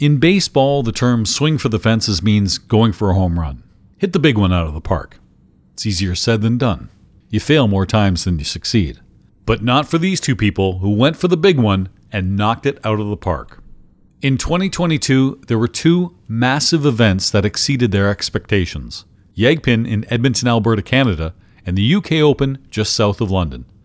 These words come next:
This was because of Derek Thompson and Neil McRae.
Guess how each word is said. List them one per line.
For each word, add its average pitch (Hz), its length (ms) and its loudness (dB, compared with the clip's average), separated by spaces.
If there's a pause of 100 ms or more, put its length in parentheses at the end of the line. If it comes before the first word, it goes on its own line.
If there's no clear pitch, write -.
(160)
This - 180 -2
was 107 140 -2
because 101 360 0
of 82 200 -4
Derek 135 260 2
Thompson 135 500 -2 (380)
and 110 280 0
Neil 95 180 0
McRae. 95 460 -4